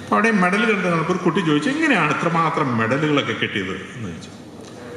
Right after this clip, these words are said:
അപ്പോൾ ഞാൻ ആർമിയിൽ ചേർന്ന സമയത്ത് ഞാൻ പേടിത്തൊണ്ടനായിരുന്നു. പക്ഷേ ഒരു യുദ്ധരംഗത്തേക്ക് കുറച്ച് മെറ്റീരിയൽസുമായിട്ട് എന്നെ ഒരു വണ്ടിയിൽ കയറ്റി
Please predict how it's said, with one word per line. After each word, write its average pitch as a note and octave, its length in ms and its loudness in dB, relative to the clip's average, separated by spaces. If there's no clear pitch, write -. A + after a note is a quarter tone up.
അപ്പോൾ F#3+ 160 -2
ഞാൻ G#3+ 200 4
ആർമിയിൽ F3+ 500 2
ചേർന്ന D#3 260 2
സമയത്ത് G#2+ 500 -2
ഞാൻ G3 140 4
പേടിത്തൊണ്ടനായിരുന്നു. D3+ 920 2
പക്ഷേ D3 220 2
ഒരു B3 140 4
യുദ്ധരംഗത്തേക്ക് D#3 1120 0
കുറച്ച് - 580 0
മെറ്റീരിയൽസുമായിട്ട് D3 840 0
എന്നെ D#3+ 140 0
ഒരു D#3 60 2
വണ്ടിയിൽ D3+ 340 2
കയറ്റി A2 560 -2